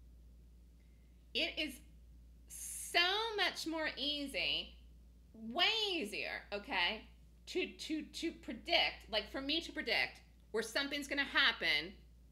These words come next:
like, right now, the second, the next second, like, the next minute, like, the next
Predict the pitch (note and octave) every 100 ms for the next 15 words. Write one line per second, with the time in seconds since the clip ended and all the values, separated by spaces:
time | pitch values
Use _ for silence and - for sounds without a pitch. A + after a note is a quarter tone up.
0 | - - - - G#3+ G#3+ A3+ A3 A3 G#3+
1 | G3+ G#3+ - F3+ - G#2+ - - - -
2 | - G#2+ - - E3 G#2+ G2 - - -
3 | - - G3+ G3+ A3+ G#3+ - - G#3 G3
4 | A#2+ - - - - - F#3+ - A#3+ G3
5 | G#3 -